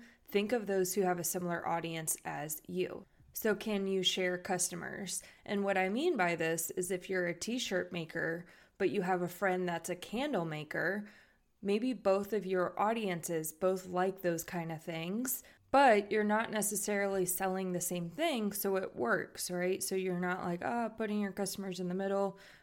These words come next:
you should buy from me, you should buy from me." No, they can buy from both of you because you sell different things. The reason why I bring this up is just like I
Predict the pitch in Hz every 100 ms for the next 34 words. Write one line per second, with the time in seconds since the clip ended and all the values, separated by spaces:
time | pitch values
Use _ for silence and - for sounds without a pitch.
0 | - 202 - 196 185 190 190 196 190 180
1 | - 185 180 180 190 196 277 196 180 180
2 | 185 180 180 190 170 311 311 185 185 175
3 | 175 175 - - 190 190 180 190 180 190
4 | 185 180 180 175 180 185 214 190 - 190
5 | - - - - _ _ _ _ - 208
6 | 220 233 226 202 185 180 180 180 185 180
7 | 175 - - 254 208 - 196 180 202 190
8 | - 190 190 180 175